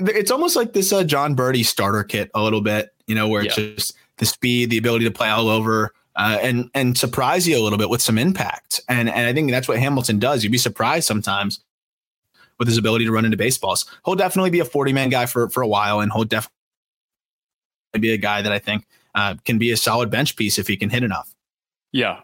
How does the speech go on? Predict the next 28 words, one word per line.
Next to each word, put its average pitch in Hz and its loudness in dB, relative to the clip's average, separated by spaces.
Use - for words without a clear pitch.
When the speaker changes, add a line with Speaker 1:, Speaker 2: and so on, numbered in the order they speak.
Speaker 2:
Um, 113 -2
Alan 156 -2
Castro, 127 -2
I 117 0
don't 117 -2
have 110 -4
much 104 -2
on 101 -2
him. 101 -2
I 92 0
will 95 0
just 90 -6
tell 104 -2
you 98 0
that, 95 -2
like, 95 -4
he 113 -4
was 95 -6
pretty 104 -4
good 101 -4
i-, - -4
in 104 -2
two 120 -2
months 101 -2
in 95 -4
high 117 -2
A, 113 0
and 98 -4